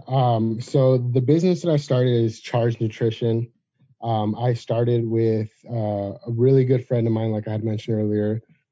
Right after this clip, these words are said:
uh, Tony. Tony's the one who actually got into bodybuilding, um,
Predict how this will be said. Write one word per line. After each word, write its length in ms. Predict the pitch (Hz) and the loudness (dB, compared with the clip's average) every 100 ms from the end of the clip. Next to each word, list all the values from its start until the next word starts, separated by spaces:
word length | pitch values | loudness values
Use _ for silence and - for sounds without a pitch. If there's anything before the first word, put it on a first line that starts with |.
| 104 | -8
uh, 160 | 101 107 | -8 -8
Tony. 460 | - 123 117 110 107 | -4 0 2 0 -2
Tony's 360 | - 123 135 | -2 0 2
the 100 | 127 | 2
one 280 | 123 123 120 | 2 2 0
who 540 | 120 123 123 117 117 113 _ _ _ - | 0 2 4 4 2 -2 _ _ _ -4
actually 640 | 131 - 135 120 117 117 | -4 0 2 4 4 2
got 220 | 127 120 | 0 0
into 180 | 127 120 | 0 0
bodybuilding, 920 | 117 113 117 113 110 110 107 107 104 - | -2 0 0 0 0 0 0 -2 -4 -8
um, 360 | 113 98 95 | -10 -8 -10